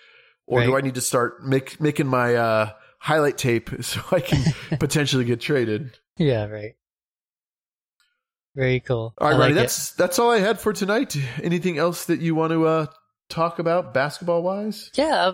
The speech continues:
Speaker 2: I, I got a, I got a pop quiz for you. A little, little
Speaker 1: Pop
Speaker 2: question
Speaker 1: quiz,
Speaker 2: for you.
Speaker 1: all right.
Speaker 2: Yeah. Okay, so I, I found this little stat here. I thought, found it interesting. So there's three players that have the highest win, win percentage of all time.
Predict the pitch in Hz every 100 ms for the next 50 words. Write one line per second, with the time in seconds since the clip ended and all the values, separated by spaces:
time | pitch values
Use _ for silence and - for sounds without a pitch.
0 | - 185 185 175 175 160 147 156 160 151
1 | - 147 - - 117 101 - 104 98 110
2 | 120 135 123 - 131 127 117 _ _ _
3 | _ _ _ _ _ - 107 120 - 113
4 | 110 135 104 101 104 104 107 101 _ _
5 | _ _ _ _ 151 160 160 160 143 135
6 | 135 151 180 180 175 156 165 - 165 156
7 | - 151 139 - 131 131 131 131 127 135
8 | 131 - 123 139 127 - 117 - 117 120
9 | _ _ _ _ - 147 139 160 156 -
10 | 147 165 175 - 151 143 139 139 - -
11 | _ _ _ 143 135 135 120 135 147 -
12 | 131 139 147 - _ - 135 143 160 151
13 | 160 165 156 - 120 127 135 - 123 135
14 | 147